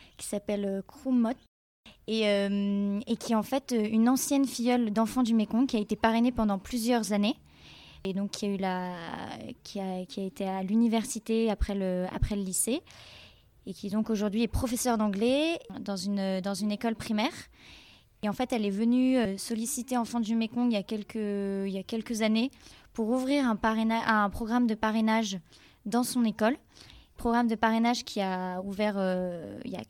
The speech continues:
il y a quelques mois <laughs> avec les, les premiers, euh, les premiers filleuls et, et les premiers parrains.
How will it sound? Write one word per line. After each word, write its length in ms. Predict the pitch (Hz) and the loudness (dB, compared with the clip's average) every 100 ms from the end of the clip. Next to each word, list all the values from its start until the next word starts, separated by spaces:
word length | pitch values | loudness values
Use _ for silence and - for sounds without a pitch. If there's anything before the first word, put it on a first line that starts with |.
| - | -12
il 40 | 190 | -8
y 20 | |
a 20 | |
quelques 320 | - 233 - | -2 0 2
mois 260 | 220 208 302 294 247 233 233 | 4 4 2 2 2 2 2
<laughs> 400 | 240 - - - | -2 -4 -16 -12
avec 260 | 208 208 - | -8 -8 -6
les, 140 | 208 | -6
les 120 | 196 202 | -6 -8
premiers, 500 | - 226 226 233 220 | -4 -2 0 0 0
euh, 520 | 196 190 185 185 185 | 0 0 0 -2 -4
les 120 | 190 | -6
premiers 380 | 196 - 220 220 - _ _ | -10 -4 -2 -2 -6 _ _
filleuls 420 | - 233 226 220 | -8 0 0 2
et, 240 | 196 190 - | -2 -4 -4
et 40 | |
les 120 | 202 | -6
premiers 300 | 196 233 220 | -2 0 0
parrains. 260 | 220 196 | 2 2